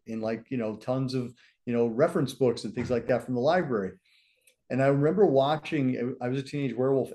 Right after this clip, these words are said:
and there was that scene where, you know, Michael Landon,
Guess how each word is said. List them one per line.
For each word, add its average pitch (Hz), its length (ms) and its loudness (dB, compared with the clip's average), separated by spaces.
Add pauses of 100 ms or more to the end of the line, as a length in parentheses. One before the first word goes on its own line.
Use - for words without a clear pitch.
and 120 260 -2
there 131 120 0
was 135 140 -4
that 131 200 0
scene 190 640 -4
where, 123 520 2 (420)
you 135 80 -8
know, 110 100 -2
Michael 165 300 2
Landon, 139 600 4